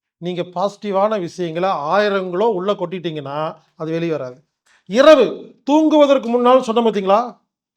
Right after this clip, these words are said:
இது முக்கியமான ஒரு தருணம். இந்த ம-, எல்லா மாமியாரும் சொல்லுவாங்க, அந்த ஒரு மாதிரி தூக்கலத்தில் இருக்கும்பொழுது, "என்ன வேணா சொல்லுங்க, அவங்க புத்தி வேலை செய்யாதா?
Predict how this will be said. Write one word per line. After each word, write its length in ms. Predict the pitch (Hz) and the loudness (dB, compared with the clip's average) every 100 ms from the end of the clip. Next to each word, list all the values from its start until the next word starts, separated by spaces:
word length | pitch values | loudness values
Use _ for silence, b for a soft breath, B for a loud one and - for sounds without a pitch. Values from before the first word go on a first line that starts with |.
| _ _ _ _ _ | _ _ _ _ _
இது 140 | - 175 | -10 -8
முக்கியமான 520 | 180 208 214 202 202 | -6 -6 -2 0 0
ஒரு 140 | 180 | -2
தருணம். 480 | 156 156 143 139 _ _ _ _ _ _ _ _ _ _ _ _ _ _ _ | -2 -8 -8 -16 _ _ _ _ _ _ _ _ _ _ _ _ _ _ _
இந்த 480 | 180 190 247 208 160 170 | -2 2 4 2 0 -6
ம-, 180 | 165 233 | -12 -8
எல்லா 260 | 185 214 | -2 0
மாமியாரும் 520 | 220 196 214 220 208 202 | 2 2 2 2 0 0
சொல்லுவாங்க, 520 | 175 165 147 135 139 _ _ _ _ _ - | -2 -2 -4 -8 -20 _ _ _ _ _ -16
அந்த 160 | 175 | -6
ஒரு 100 | 170 | -4
மாதிரி 240 | 180 208 202 | -2 -4 -4
தூக்கலத்தில் 400 | 202 202 190 180 | -8 -4 -2 -4
இருக்கும்பொழுது, 440 | 165 156 156 165 | -8 -8 -8 -6
"என்ன 180 | 156 190 | -2 0
வேணா 220 | 185 214 | 2 2
சொல்லுங்க, 380 | 214 175 160 151 151 170 214 - b b b b | 0 -4 -6 -6 -6 -6 -6 -10 b b b b
அவங்க 280 | 180 208 | 0 0
புத்தி 280 | 180 240 - | 0 -4 -2
வேலை 240 | 240 202 226 | 0 2 0
செய்யாதா? 760 | 208 190 175 170 208 214 185 | 0 0 0 0 4 4 2